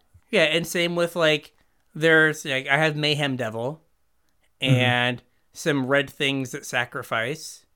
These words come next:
Speaker 2: Right.
Speaker 1: Right, so you
Speaker 2: So you
Speaker 1: could
Speaker 2: could check
Speaker 1: be
Speaker 2: your Nomad Outpost and be Mardu.
Speaker 1: Yeah, you could be Mardu. So, yeah, there's not, like, a hard, like, "Hey, be three colors."
Speaker 2: Right.
Speaker 1: But,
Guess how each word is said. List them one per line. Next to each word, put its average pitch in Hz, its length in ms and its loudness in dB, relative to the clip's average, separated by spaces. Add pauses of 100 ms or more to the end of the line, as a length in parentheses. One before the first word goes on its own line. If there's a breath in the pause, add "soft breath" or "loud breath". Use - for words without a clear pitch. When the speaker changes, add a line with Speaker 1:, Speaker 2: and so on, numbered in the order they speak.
(300)
Speaker 2:
Right. 110 200 4
Speaker 1:
Right, 131 200 -4
so - 100 -8
you 131 220 -2
Speaker 2:
So - 140 0
you 120 40 2
Speaker 1:
could 120 120 0
Speaker 2:
could 139 60 0
check 127 100 8
Speaker 1:
be 135 80 2
Speaker 2:
your 120 100 0
Nomad 113 360 4
Outpost 113 640 2
and 110 340 -6
be 123 100 2
Mardu. 117 220 4
Speaker 1:
Yeah, 117 220 2 (240)
you 165 140 -8
could 151 120 -10
be 147 100 -4
Mardu. 123 580 -2 (540)
So, 170 280 4
yeah, 170 180 0
there's 180 260 2
not, 202 340 2
like, 170 280 2
a 156 200 0
hard, 143 880 2 (380)
like, 135 220 -2
"Hey, 135 560 2 (400)
be 143 180 0
three 131 260 -10
colors." 110 760 -6 (400)
Speaker 2:
Right. 120 260 2 (240)
Speaker 1:
But, 147 300 0